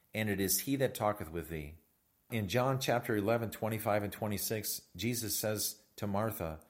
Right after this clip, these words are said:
"I am the resurrection and the life. He that believeth in me, though he were dead, yet shall he live. And whosoever liveth and believeth in me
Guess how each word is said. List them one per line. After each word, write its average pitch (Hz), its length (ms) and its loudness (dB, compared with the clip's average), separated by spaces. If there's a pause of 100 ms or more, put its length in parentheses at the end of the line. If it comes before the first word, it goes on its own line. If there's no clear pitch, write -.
(580)
"I 120 200 2
am 139 160 2
the 123 100 2
resurrection 104 680 2
and 95 160 -2
the 92 40 0
life. 85 440 -2 (320)
He 135 160 -2
that 131 220 0
believeth 110 440 0
in 135 180 0
me, 87 300 -4 (340)
though 92 200 2
he 104 180 -2
were 123 180 0
dead, 107 480 0 (540)
yet 98 180 0
shall 98 240 2
he 98 80 0
live. 80 360 -2 (720)
And 101 140 0
whosoever 120 520 4
liveth 127 420 2
and 98 180 -2
believeth 107 500 0
in 90 140 -4
me 85 300 -4